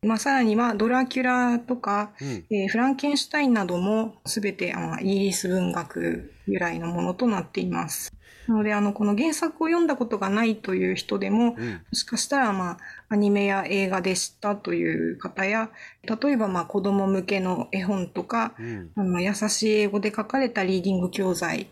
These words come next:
Speaker 1: を読んだことがあるという人はいるかもしれません。
Speaker 2: なるほど。まあ、昔のものから、もう現代のものまで本当に幅広くイギリス文学、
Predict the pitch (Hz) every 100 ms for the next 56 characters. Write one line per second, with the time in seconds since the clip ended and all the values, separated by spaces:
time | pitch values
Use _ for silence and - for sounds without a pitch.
0 | - 214 208 202 185 196 196 190 185 180
1 | 180 202 226 233 - 247 - - 190 170
2 | - - - _ 185 180 - 190 175 -
3 | 170 175 - 175 180 - 113 131 156 175
4 | 156 175 165 160 127 - - 139 175 -
5 | 180 180 214 240 262 - - - 139 127
6 | 175 196 165 135 120 123 110 104 220 277
7 | 247 240 247 240 226 139 123 135 143 123
8 | 139 139 110 - 90